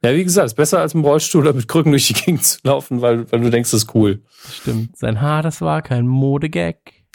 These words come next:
Speaker 1: Aber wir hatten damals bei Giga Saarbrücken, ähm, hatte der, der Benji, der unter anderem moderiert hat, ähm, hat zum Beispiel ab und zu in einer Sendung eine Brille mit Fensterglas getragen. Der hat sie halt günstig bekommen, weil, glaub ich, seine damalige Freundin war irgendwie beim Optiker.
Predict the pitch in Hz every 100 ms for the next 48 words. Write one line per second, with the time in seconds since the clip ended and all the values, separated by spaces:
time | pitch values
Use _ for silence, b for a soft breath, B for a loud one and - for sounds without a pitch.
0 | _ _ _ B B 135 156 208 202 233
1 | 214 170 160 190 175 151 131 139 156 202
2 | 202 - 151 160 147 147 143 135 - 127
3 | 127 120 117 123 160 160 147 147 - 147
4 | 147 147 143 139 139 135 139 131 127 -
5 | b b b b - 123 123 120 - -
6 | 113 135 113 110 - 165 120 151 156 175
7 | 165 143 151 160 143 127 131 151 139 131
8 | 156 147 120 123 - 127 - 117 147 170
9 | 131 127 131 110 147 - - - 139 117
10 | 104 107 107 110 113 117 113 104 - 110
11 | 113 104 107 104 104 107 113 - 95 113